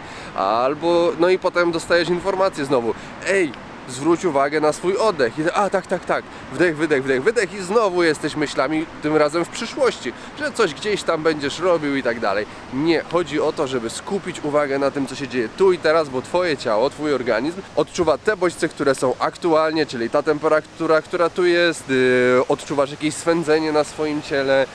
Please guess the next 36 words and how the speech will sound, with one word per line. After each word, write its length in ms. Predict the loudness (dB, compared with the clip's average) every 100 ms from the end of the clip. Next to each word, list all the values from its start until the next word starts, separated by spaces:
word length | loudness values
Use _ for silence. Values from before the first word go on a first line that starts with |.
| -16 -4 2
e, 340 | 4 4 4
coś 180 | 0 -2
cię 120 | 2
łaskocze, 480 | 2 2 0 0 0
coś 220 | -2 0
cię 140 | -2
boli, 320 | 2 4 4 0
no 100 | 2
bo 100 | 2
jak 160 | 2
siedzisz 260 | -2 -6 -6
w 60 |
siadzie 220 | -4 -4 -4
skrzyżnym, 440 | -4 -4 -2 -2
to 80 | 0
też 200 | -2 -2 -12 -8 0
nogi 280 | 0 0
potrafią 520 | -4 0 0 0 -2 2
boleć 320 | 2 2 -2
w 40 |
tym 160 | -4 -2
wypadku 500 | 0 0 -2 -4 -4 -6 -14 -2
i 200 | 0 0 0
to 120 | -2
są 200 | 0 0
doznania, 380 | 0 0 2 2
na 100 | 2
których 300 | 2 -2 0
ty 180 | -2 2
masz 240 | 0 0
się 100 | -4
w 80 | 0
tym 200 | -4 -4 -10 -2
momencie 500 | 2 2 0 -4 -4 -6 -8 -6
skupić. 420 | -4 -4 -4 -10 -12 -18 -18
I 100 | -10